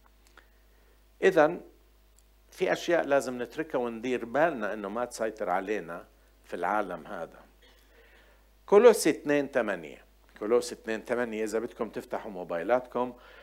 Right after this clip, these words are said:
أو تفتحوا كتبكم أو ما تفتحوا ولا شيء، تتفرجوا على الآيات. بقول كتاب مقدس في كولوسي اثنين ثمانية: "انظروا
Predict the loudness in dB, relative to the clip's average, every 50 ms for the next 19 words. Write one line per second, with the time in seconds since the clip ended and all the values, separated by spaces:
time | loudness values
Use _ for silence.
0 | -20 -18 -10 -8 -8 -8 -6 -8 -10 -8 -6 -8 -6 -6 -8 -10 -10 -6 -6 -6
1 | -6 -6 -6 -6 -6 -6 -6 -10 -10 -4 0 2 2 2 0 -4 -10 -14 -20 _
2 | _ _ _ _ -12 -8 -8 -8 -8 -8 -10 -6 -6 -6 -6 -4 -6 -6 -6 -8
3 | -10 -10 -10 -12 -12 -12 -14 _ _ _ -20 -18 -14 -10 -8 -8 -6 -8 -8 -8
4 | -8 -8 -8 -8 -10 -12 -10 -10 -12 -12 -14 _ _ _ _ _ _ _ _ _
5 | _ _ _ _ _ _ _ _ _ _ _ _ _ _ _ _ _ _ _ -20
6 | _ _ _ _ _ _ _ _ _ -20 -20 -20 -20 _ _ _ _ _ _ _
7 | -20 _ _ -20 -20 _ _ _ _ _ _ -4 0 2 2 2 2 -2 -6 0
8 | 2 2 2 2 0 -4 -2 -4 -2 0 -2 -4 -4 -4 -12 -8 -6 -2 -2 -2
9 | -2 -2 -6 -10 -10 -10 -10 -10 -10 -8 -8 -8 -6 -6 -6 -6 -8 -8 -4 -2
10 | -2 -2 -2 0 2 4 4 6 4 4 2 -2